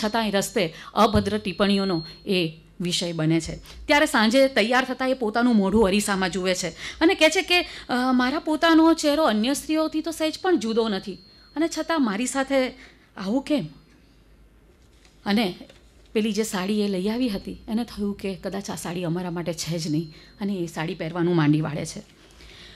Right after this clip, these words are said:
વેશ્યા જીવનની સમસ્યા અને શાપ વાર્તામાં બહુ જ સરસ રીતે મૂકી આપી છે.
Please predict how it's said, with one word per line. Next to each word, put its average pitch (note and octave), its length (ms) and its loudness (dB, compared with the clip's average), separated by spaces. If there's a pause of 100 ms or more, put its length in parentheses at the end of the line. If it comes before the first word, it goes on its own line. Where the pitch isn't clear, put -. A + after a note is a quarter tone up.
(360)
વેશ્યા D4 300 8
જીવનની E4 680 8
સમસ્યા D4+ 420 8
અને D4 140 8
શાપ C4 340 4
વાર્તામાં C#4 400 2
બહુ D#4+ 120 -2
જ - 40 -10
સરસ B3+ 280 4
રીતે A#3+ 180 0
મૂકી G3 300 2
આપી F3+ 240 0
છે. D#3+ 200 -4